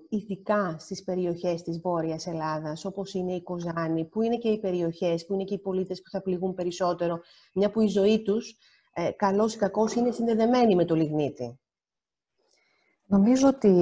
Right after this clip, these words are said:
Speaker 2: ε, όλα έγιναν πολύ γλύ-, γρήγορα και εδώ δεν βοήθησε πολύ και η, το lockdown. Ε,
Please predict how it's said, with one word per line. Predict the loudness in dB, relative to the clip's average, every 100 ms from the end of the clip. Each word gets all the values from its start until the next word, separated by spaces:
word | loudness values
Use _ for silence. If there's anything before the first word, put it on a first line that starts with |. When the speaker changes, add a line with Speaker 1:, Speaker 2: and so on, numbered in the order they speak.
| 8 6
Speaker 2:
ε, | 4 2 4 2 0 -2 6
όλα | 8 8
έγιναν | 6 6 4
πολύ | 4 2
γλύ-, | 2 4 4 2
γρήγορα | 4 4 4 2
και | 2 2
εδώ | 2 2
δεν | 2
βοήθησε | 2 2 0 -4 -4
πολύ | 0 2 4 6 4
και | 2 0
η, | 0 0 -2 0
το | 4
lockdown. | 8 6 4 -2 -2 -4 -12 _ _ _ _ _ _
Ε, | -2 2 2